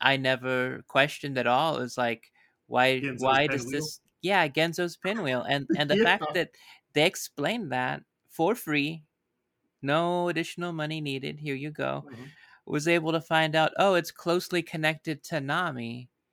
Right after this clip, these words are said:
Speaker 1: more than him. <laughs>
Speaker 2: Mm-hmm.
Speaker 1: So, like, yeah, and you, and you only learn that after finding out that she has a tangerine pinwheel tattoo.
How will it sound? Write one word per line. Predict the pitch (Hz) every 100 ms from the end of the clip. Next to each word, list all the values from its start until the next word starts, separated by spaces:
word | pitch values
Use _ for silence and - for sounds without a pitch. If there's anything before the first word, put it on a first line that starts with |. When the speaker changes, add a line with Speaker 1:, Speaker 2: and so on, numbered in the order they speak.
| _ _ _ _ _ _ _ _
Speaker 1:
more | 135 156 190 185
than | 180
him. | 170 190 214 127 123 123
<laughs> | - - - _ _ _ _ _ _ 151
Speaker 2:
Mm-hmm. | 117 131 151 _ _ _ _ _ _ _ _ _ _
Speaker 1:
So, | - 160 143 135 131 135 139
like, | 135 127 -
yeah, | 139 156 135 120
and | 135 147
you, | 147 -
and | 175
you | 202
only | 226 214
learn | 196 208 175
that | 165
after | 165 165 -
finding | 165 175 170 170
out | 165 165
that | 165
she | -
has | 165 160 160
a |
tangerine | 151 170 160 156 160 156 156 156
pinwheel | 170 175 165 156 147 143
tattoo. | - 131 131 139 123 120